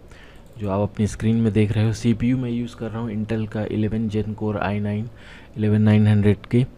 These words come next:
और मैं यूज़ कर रहा हूँ, आ, आपका, आ, ये जो मेरा ड्राइव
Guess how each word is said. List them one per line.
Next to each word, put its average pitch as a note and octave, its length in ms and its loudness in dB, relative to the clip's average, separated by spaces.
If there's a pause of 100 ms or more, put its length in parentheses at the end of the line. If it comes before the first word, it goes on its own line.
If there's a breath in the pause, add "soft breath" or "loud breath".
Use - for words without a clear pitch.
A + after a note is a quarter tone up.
(440 loud breath)
और G2+ 680 4
मैं G#2 220 4
यूज़ G#2 300 2
कर G2+ 200 2
रहा G2+ 220 2
हूँ, G#2+ 720 0 (580)
आ, F#2+ 480 -4 (680 loud breath)
आपका, - 480 -2 (500)
आ, F#2 440 -14 (4000 loud breath)
ये A2+ 300 6
जो A2+ 160 8
मेरा A2 260 8
ड्राइव G2+ 400 6